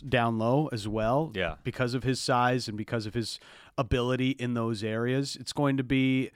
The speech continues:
Speaker 1: an ask to see him do it a little bit more. But one thing,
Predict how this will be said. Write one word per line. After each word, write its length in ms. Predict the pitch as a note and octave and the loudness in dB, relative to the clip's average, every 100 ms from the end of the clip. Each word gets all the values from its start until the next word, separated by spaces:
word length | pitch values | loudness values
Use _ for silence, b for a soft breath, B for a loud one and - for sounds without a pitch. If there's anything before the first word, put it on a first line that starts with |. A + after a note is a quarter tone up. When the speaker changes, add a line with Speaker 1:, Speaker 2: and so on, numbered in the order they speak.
| b b b b _ | b b b b _
Speaker 1:
an 100 | D3 | 0
ask 440 | A#2 A#2 D3+ - - | 2 2 2 0 -6
to 100 | C3+ | -6
see 180 | - C3+ | -2 0
him 180 | B2+ A#2+ | 0 0
do 180 | C3 B2+ | 2 2
it 140 | - A#2+ | 0 -4
a 60 | |
little 300 | A#2 B2+ B2+ | -2 0 0
bit 180 | A#2+ B2 | -2 -4
more. 520 | A2+ A2 A2 C#3+ G3 b b b b - | -6 -4 -2 -2 -2 b b b b 0
But 160 | C#3 | 4
one 220 | D#3 G3 | 6 6
thing, 500 | - F3+ D#3+ D3+ C#3 | 6 4 6 4 0